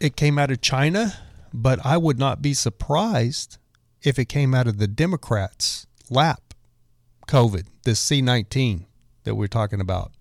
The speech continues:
I would not be surprised 'cause they needed something. They needed an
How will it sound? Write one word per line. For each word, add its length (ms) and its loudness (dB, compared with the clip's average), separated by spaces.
I 120 2
would 180 0
not 220 2
be 100 0
surprised 880 0
'cause 180 2
they 200 4
needed 400 4
something. 600 2
They 160 4
needed 380 4
an 160 2